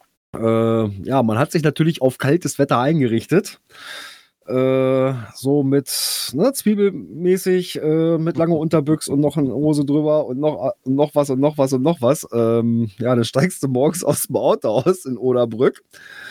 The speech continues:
Äh, zehn Grad plus. Boah!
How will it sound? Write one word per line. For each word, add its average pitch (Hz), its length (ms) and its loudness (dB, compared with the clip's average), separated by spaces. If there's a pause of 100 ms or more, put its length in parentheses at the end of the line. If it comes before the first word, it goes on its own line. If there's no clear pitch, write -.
(160)
Äh, 123 300 2
zehn 135 280 0
Grad 120 240 2
plus. 123 420 0 (360)
Boah! 349 840 0